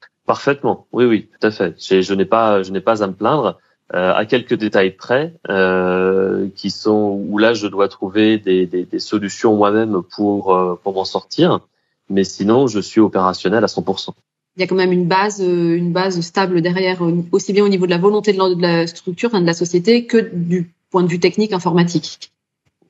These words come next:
Speaker 1: Oui, exactement, oui.
Speaker 2: D'accord. Euh, eh ben, merci beaucoup. Est-ce que vous voulez, euh, ajouter quelque chose ? Pardon, c'était assez court, mais comme le temps commence déjà à, à tourner.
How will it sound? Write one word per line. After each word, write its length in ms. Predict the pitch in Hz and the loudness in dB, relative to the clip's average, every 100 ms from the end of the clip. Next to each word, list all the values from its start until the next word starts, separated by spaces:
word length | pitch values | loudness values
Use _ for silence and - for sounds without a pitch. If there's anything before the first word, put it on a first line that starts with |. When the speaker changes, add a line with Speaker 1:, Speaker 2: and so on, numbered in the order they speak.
| 117 | 0
Speaker 1:
Oui, 220 | 113 110 | 0 2
exactement, 640 | 107 101 107 107 101 90 82 | -2 2 0 0 -2 0 -2
oui. 60 | - _ _ _ _ 170 | -6 _ _ _ _ 0
Speaker 2:
D'accord. 500 | 156 147 - 117 - _ _ _ _ - | 2 2 -2 -6 -10 _ _ _ _ -4
Euh, 320 | 180 180 180 160 | -2 0 0 0
eh 80 | |
ben, 140 | 180 196 | -2 0
merci 400 | 208 233 - 247 | 0 -2 0 2
beaucoup. 240 | 262 339 | 2 2
Est-ce 140 | 320 - | 0 0
que 100 | 302 | -2
vous 200 | 262 254 | 0 0
voulez, 360 | 247 262 262 | 0 2 4
euh, 220 | 240 226 208 | 4 2 -2
ajouter 560 | 214 220 - - 247 | -6 -8 -12 -2 0
quelque 300 | 247 233 226 | 2 2 0
chose ? 180 | 226 233 | 0 -2
Pardon, 240 | 202 196 | 0 0
c'était 220 | 208 185 185 | 0 0 0
assez 220 | 190 214 | 0 -2
court, 320 | - 240 226 | 0 0 2
mais 260 | 185 175 175 | 4 2 2
comme 180 | 196 | 0
le 100 | 190 | 0
temps 180 | 180 190 | 0 -2
commence 340 | 190 170 175 175 | 2 2 4 4
déjà 320 | 185 180 170 | 4 2 0
à, 320 | 156 160 151 | -2 -6 -4
à 100 | - 175 | -4 0
tourner. 500 | 170 180 220 240 | 4 6 4 0